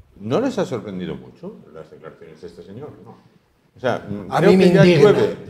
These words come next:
Speaker 2: Eh, yo, volvemos a lo mismo. Estamos tan curados de barbaridades.
Speaker 1: Mm.
Speaker 2: Estamos tan curados que ya esto te
Speaker 1: Pero
Speaker 2: pasa.
Speaker 1: quiero decir que este hombre no es el presidente de la Asociación de Vecinos de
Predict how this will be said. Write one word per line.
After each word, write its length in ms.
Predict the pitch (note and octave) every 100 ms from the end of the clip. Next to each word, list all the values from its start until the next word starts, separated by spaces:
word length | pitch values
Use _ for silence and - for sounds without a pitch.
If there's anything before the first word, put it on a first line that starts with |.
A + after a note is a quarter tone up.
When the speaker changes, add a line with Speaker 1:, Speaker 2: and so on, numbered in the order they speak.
| C#3+
Speaker 2:
Eh, 200 | D#3+ -
yo, 560 | D#3 C#3 F#3+ G3 F#3 E3+
volvemos 560 | B2+ D#3 D3+ E3+ D#3
a 40 | D3+
lo 120 | C3
mismo. 460 | D3 A2 A2+ G2+ -
Estamos 480 | - - F#3+ G3+ F3+
tan 200 | D3+ A#2+
curados 640 | - A2+ B2+ B2+ A#2 -
de 120 | A2+
barbaridades. 880 | A2+ G#2+ F#2+ F2+ E2 - F#2 A2+ - _
Speaker 1:
Mm. 240 | F2 F2+
Speaker 2:
Estamos 400 | F2+ F#2 D3 E3
tan 140 | D#3 C3
curados 340 | B2+ C3 B2+
que 160 | A#2 A2+
ya 280 | D3 D#3 - _ _ _ _ -
esto 280 | C#3+ - C#3
te 100 | C3
Speaker 1:
Pero 220 | B2+ A#2+
Speaker 2:
pasa. 80 | A#2+
Speaker 1:
quiero 160 | D3+
decir 240 | F#3 F3+ F3+
que 80 | B2
este 200 | A#2+ D#3+
hombre 200 | E3+ E3+
no 180 | B2
es 160 | C#3+ -
el 100 | E3+
presidente 400 | - B2+ C3 A#2+
de 40 | A2
la 60 |
Asociación 480 | - A2 G2 G2+ A2
de 80 | G2+
Vecinos 480 | F#2+ A2 G2 F2+ F2+
de 1120 | F#2 F2 E2+ E2 E2 D#2+ D#2 D#2 D#2 C#2